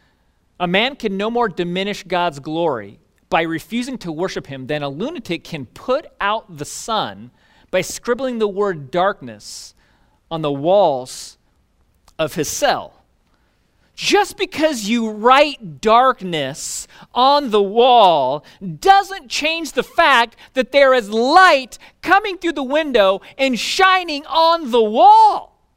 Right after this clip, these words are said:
And just because our culture says something about God does not make those things true. As a matter of fact, if your doctrine is being shaped by your culture, then you have bad doctrine. Bad doctrine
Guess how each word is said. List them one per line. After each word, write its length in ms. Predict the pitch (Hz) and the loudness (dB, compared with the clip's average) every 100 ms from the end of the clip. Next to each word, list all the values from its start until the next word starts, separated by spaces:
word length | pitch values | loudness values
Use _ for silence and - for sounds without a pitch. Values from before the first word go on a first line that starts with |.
| _ _ _ _ _ _ | _ _ _ _ _ _
And 120 | 156 160 | -10 -2
just 240 | 262 - | -2 -2
because 340 | 262 226 247 | -10 -2 -2
our 160 | 262 214 | 0 -4
culture 560 | - - 262 262 240 202 | -6 -6 -4 -4 -6 -8
says 400 | - 247 254 175 | -4 -2 -2 -4
something 460 | - 233 220 220 | -8 -8 -8 -8
about 400 | 196 185 190 143 | 0 0 0 -2
God 440 | 170 160 110 120 160 _ _ 160 | 0 0 0 -10 -16 _ _ -4
does 240 | 226 214 | -2 -2
not 380 | 208 247 277 220 | 0 2 2 -2
make 360 | 208 226 240 208 | -4 -2 -4 -4
those 360 | 214 214 202 | -4 -2 -4
things 380 | - 208 196 - | -10 -8 -8 -10
true. 480 | - 247 240 147 120 _ _ | -10 -4 -2 -4 -10 _ _
As 80 | |
a 40 | 175 | -4
matter 180 | 202 185 | -2 -2
of 80 | |
fact, 340 | - 214 180 - | -2 -2 -2 -4
if 320 | 175 170 165 | -4 -4 -6
your 640 | 156 175 226 240 214 175 _ _ _ _ 139 | -6 -2 0 2 0 -4 _ _ _ _ -2
doctrine 520 | 196 220 226 160 147 | 2 2 0 -10 -12
is 120 | 131 | -12
being 160 | 165 156 | -12 -12
shaped 300 | - 214 160 | -8 -6 -4
by 140 | 160 | -4
your 160 | 156 151 | -4 -8
culture, 400 | - 202 - 139 | -6 -8 -8 -12
then 180 | 143 | -12
you 220 | 143 170 156 | -10 -10 -8
have 500 | 202 202 156 139 _ _ | -4 -4 -4 -6 _ _
bad 500 | 139 165 160 151 143 | -6 0 0 0 -2
doctrine. 400 | 170 156 - 135 | -2 -4 -4 -16
Bad 600 | 123 120 170 214 220 208 - _ _ - | -10 -2 0 0 -2 -6 -14 _ _ -18
doctrine 760 | 135 185 190 - 160 135 123 127 | -2 0 0 -2 -10 -10 -10 -16